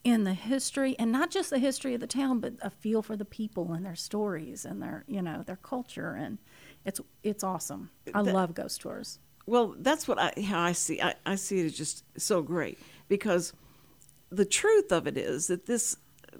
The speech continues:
Speaker 2: their spirits or whatever happened there, if it was violent or whether it was just, you know, these people, we know about these people through legends and things like that,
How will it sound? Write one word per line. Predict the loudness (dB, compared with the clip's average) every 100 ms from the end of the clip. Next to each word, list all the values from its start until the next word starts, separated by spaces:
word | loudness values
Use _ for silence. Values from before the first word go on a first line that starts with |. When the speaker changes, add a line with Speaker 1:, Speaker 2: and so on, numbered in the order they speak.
| -20 _ -2
Speaker 2:
their | 0 2
spirits | 0 0 2 4 2 2
or |
whatever | 2 2 2
happened | -2 0 0 0 -2 0
there, | 0
if | -2
it | -2
was | -4
violent | 0 0 0 0
or | 0 0
whether | 0 -2 -4
it |
was | -4
just, | -8 -8 -14 -16 -10
you | -6
know, | -4
these | -2 -4 -2
people, | -4 -2 -2
we | 0
know | 0 0 0 0 -2 -12 -8 -2
about | 0 0
these | -4
people | -2 -4 -2
through | -6 -4 -2
legends | -2 -2 -4 -4
and | -4 -4
things | -4 -2
like | -6 -4
that, | -4 -4